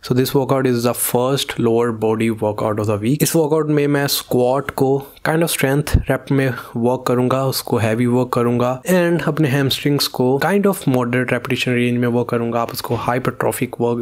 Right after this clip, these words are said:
वर्क भी कह सकते हो। ये मेरा वार्म अप सेट्स है जो मैं कर रहा हूँ। And now this is my working set and मैं इसके four sets करूँगा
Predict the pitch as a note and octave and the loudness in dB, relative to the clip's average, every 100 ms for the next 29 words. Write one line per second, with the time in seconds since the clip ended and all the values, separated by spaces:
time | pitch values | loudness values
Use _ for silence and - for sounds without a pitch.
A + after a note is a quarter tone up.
0 | A#2 B2 B2+ B2 B2 B2 A#2+ A2+ A2+ - | -4 -2 -2 0 -2 -2 0 -2 -4 -4
1 | A2+ B2 C3 C3+ C3+ C3+ A#2+ G#2+ A#2 B2 | -2 0 2 2 2 0 0 0 0 -2
2 | - A#2 - A#2+ A2+ A2+ A2 A2+ A2+ A2+ | -2 -2 -2 -2 0 -2 -2 -2 -2 -2
3 | A#2+ B2 A#2+ A#2 B2+ D3+ D#3+ D3+ A#2+ A2+ | -2 0 0 0 0 0 2 2 2 0
4 | C3+ B2+ - B2+ B2+ A#2+ A#2+ A#2+ A#2+ - | -2 0 0 0 0 0 2 2 0 -2
5 | B2+ - C#3+ D#3 E3 - D3+ - - B2+ | -4 0 2 2 2 0 0 0 0 2
6 | B2 B2 | 2 0